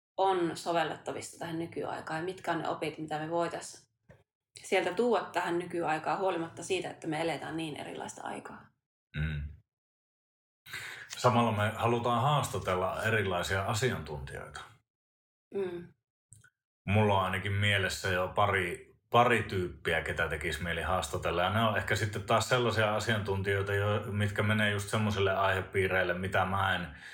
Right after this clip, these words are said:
Speaker 2: itse varsinaisesti ehkä tunne, tai ainakaan ole niinku asiantuntija.
Speaker 1: Mm.
Speaker 2: Mutta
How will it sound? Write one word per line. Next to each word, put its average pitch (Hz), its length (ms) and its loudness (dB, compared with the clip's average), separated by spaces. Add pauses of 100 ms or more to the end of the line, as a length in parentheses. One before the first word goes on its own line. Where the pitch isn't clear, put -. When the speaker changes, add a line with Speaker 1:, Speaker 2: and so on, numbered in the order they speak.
(200)
Speaker 2:
itse 107 400 2
varsinaisesti 87 840 0
ehkä - 260 -2
tunne, 120 800 2
tai 101 180 4
ainakaan 107 480 2
ole 95 80 -4
niinku 95 300 -4
asiantuntija. 90 920 -2 (460)
Speaker 1:
Mm. 175 240 -4 (1300)
Speaker 2:
Mutta 95 720 4